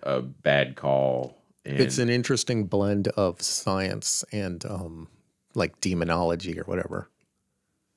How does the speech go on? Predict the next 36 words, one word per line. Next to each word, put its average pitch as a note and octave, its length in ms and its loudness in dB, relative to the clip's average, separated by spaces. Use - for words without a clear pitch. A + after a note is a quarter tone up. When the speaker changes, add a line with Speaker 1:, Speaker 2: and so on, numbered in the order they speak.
Speaker 2:
You G2+ 100 0
know? F#2+ 160 2
Speaker 1:
Huh. C#2 300 -6
Yeah. F2+ 420 -4
Speaker 2:
'Cause, C#3 260 6
uh, D3+ 200 4
Speaker 1:
I G#2+ 80 4
Speaker 2:
ba- C3 80 8
Speaker 1:
see D#3+ 120 6
where E2+ 180 6
you're C#2 160 -2
going C2+ 240 -4
Speaker 2:
back C#3 160 6
Speaker 1:
with C#3 80 2
Speaker 2:
in C3+ 60 2
the G2 100 8
Speaker 1:
it. A2 40 -4
Speaker 2:
day, A#2+ 580 4
every, A2+ 260 0
you C3+ 140 0
know, A2 200 0
the, G2+ 160 2
the A2+ 80 4
belief A2+ 460 2
was G2 460 2
when G#2+ 220 2
people A2 260 0
were F#2+ 80 2
sick, - 300 -2
they G2 100 4
were F#2 160 2
possessed G2 400 0
by F#2 100 0
demons F#2 460 0
or F2 100 -10
spirits, - 720 -2